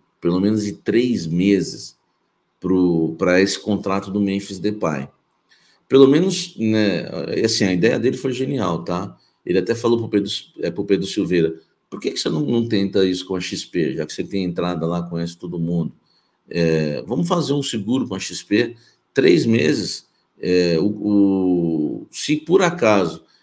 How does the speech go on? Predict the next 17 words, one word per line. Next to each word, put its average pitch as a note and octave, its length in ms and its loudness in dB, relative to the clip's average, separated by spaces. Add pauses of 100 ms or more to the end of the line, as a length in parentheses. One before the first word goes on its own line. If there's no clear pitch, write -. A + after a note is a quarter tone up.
(160)
a - 80 -8
gente C3 260 -2
ficar - 280 -2
sem F3+ 460 -2
o E3+ 40 -2
dinheiro G#2 460 0
da F2 80 -2
Esportes E2+ 420 -4
da D#2+ 140 -4
Sorte, - 580 -4 (300)
né, F2 180 -4
pra, F2 240 -2
pra F2+ 220 0
bancar E2+ 420 -2
o E2 40 -2
Memphis D#2+ 360 -4
Depay, D2+ 500 -2